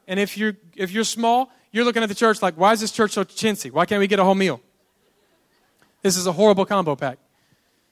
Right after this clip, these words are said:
But it represents a beautiful symbol, and that is the blood of Christ and the body of Christ that was broken for us to pay for our sin on a cross two thousand years ago. But it's interesting because if you look at all of that,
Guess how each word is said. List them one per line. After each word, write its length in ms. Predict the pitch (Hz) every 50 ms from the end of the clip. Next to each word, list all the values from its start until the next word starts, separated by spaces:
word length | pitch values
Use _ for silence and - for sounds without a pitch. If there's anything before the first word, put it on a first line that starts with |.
| _ _ _ _ _ _ _ _ _ _ _ _ _ _ _ -
But 120 | 254 247
it 40 | 240
represents 720 | 226 285 311 302 294 285 208 - 269 262 262 - - 226
a 80 | 214 208
beautiful 560 | 185 - 214 233 269 330 370 349 - - 240
symbol, 500 | - - - 226 208 208 220 226 240 214 220
and 160 | 214 220 226
that 140 | 247 269 262
is 220 | 262 220 - - - _ _ _
the 80 | 196 185
blood 340 | 156 - 190 220 247 277 294
of 160 | 254 - -
Christ 460 | - - 190 175 180 196 202 - -
and 140 | 214 202 208
the 60 | 196
body 360 | 175 156 - 214 233 254 254 254
of 140 | - -
Christ 320 | - 202 190 190 196 196 -
that 120 | 220 202
was 160 | 185 175 170
broken 440 | 170 143 196 226 262 269 - 247 220
for 120 | - 226 226
us 260 | 226 220 220 - -
to 100 | - 202
pay 280 | - - - 240 269 254
for 140 | - - 240
our 220 | 220 214 214 214
sin 320 | 208 - - 226 214 214
on 160 | 214 190 185 180
a 40 |
cross 520 | 175 - - 233 247 233 208 202 202 - - - - - _ _ -
two 140 | - 226 -
thousand 460 | - 202 185 180 180 156 180 180 202
years 240 | 220 220 190 - -
ago. 300 | 139 135 123 - - _ _ _ _ _ _ _ _ _ _ _ _ _ _ _ _ _ _ _ _ _ _ _ -
But 100 | 240 240
it's 140 | 233 - 320
interesting 500 | 339 - - - - - - 240 226 220
because 380 | 233 - - 240 226 208 -
if 120 | 226 - 214
you 100 | 220 208
look 340 | 214 240 294 330 320 -
at 80 | 320 254
all 260 | 208 190 190 180 175
of 140 | 165 156 147
that, 320 | 156 151 156 175 208 -